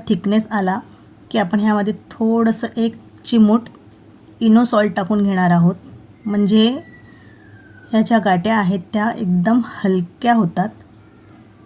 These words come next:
हे बघा, मस्त बुडबुडे आलेले आहेत. आता ही प्रोसेस आपल्याला झटपट तयार करायची आहे. या मोल्डमध्ये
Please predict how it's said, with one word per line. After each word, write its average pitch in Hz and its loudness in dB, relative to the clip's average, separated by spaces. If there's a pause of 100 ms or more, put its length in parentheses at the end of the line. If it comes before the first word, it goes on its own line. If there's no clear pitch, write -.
(680)
हे 208 -2
बघा, 196 -2
मस्त 202 -2
बुडबुडे 202 0
आलेले 185 0
आहेत. 175 0 (1500)
आता 233 -2
ही 277 2
प्रोसेस 226 -2
आपल्याला 226 -2
झटपट 220 -4 (120)
तयार 190 -2
करायची 175 -2
आहे. 170 2 (500)
या 208 2
मोल्डमध्ये 214 2